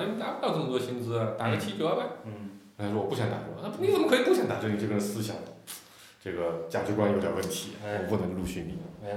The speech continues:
Speaker 1: 啊。
Speaker 2: 都不愿意打折投奔我们。
Speaker 1: 对，对，对，对，对，对，嗯，然后就，就算了。
Speaker 2: 嗯。
Speaker 1: 啊，甚至毁了人家换城市的决定。
Speaker 2: 嗯。
Speaker 1: 因为感觉要换到那个城市，除了这个大厂，好像没有什么大厂可选。
Speaker 2: 嗯。
Speaker 1: 啊，就觉得毅然决然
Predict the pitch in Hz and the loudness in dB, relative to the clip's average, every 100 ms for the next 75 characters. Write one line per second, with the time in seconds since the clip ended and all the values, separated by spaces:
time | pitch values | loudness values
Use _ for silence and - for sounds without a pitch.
0 | - 123 123 139 135 120 117 113 110 104 | -2 -2 2 6 6 4 0 2 2 4
1 | 117 151 - 123 147 123 - - - - | 4 4 4 4 6 6 4 0 -4 0
2 | 110 101 98 - 90 85 82 87 85 85 | 2 4 2 -2 -4 -6 -6 -8 -8 -10
3 | 80 - 82 80 87 80 - - - 82 | -10 -12 -16 -18 -20 -20 -20 -20 -18 -14
4 | 80 80 - 80 82 80 80 80 - - | -14 -16 -16 -12 -10 -10 -10 -12 -16 -20
5 | 87 82 80 - - 104 95 87 - 87 | -12 -10 -10 -14 -16 -14 -14 -16 -20 -16
6 | 78 - 104 92 85 - 95 92 101 101 | -14 -10 -6 -6 -6 -4 -2 2 2 0
7 | 101 98 98 98 - 95 113 92 90 90 | -2 -2 -2 -4 -4 -8 -6 -6 -6 -8
8 | 98 120 113 - 107 98 95 - 95 85 | -6 -6 -8 -8 -8 -8 -12 -10 -8 -6
9 | 82 90 - 104 98 104 101 - - 110 | -6 -6 -2 -2 0 -2 -2 -6 -8 -6
10 | 92 - 95 98 101 - 107 92 95 87 | -6 -6 -6 -2 -2 -4 -4 -2 -2 -4
11 | 90 87 90 87 87 87 92 85 82 95 | -6 -8 -8 -6 -8 -6 -6 -6 -6 -6
12 | 98 104 104 - 107 95 - - 82 80 | -8 -10 -14 -12 -12 -10 -12 -16 -16 -16
13 | - 82 80 78 78 80 - 117 92 87 | -14 -12 -10 -10 -10 -12 -10 -4 -2 -2
14 | 85 82 | -6 -8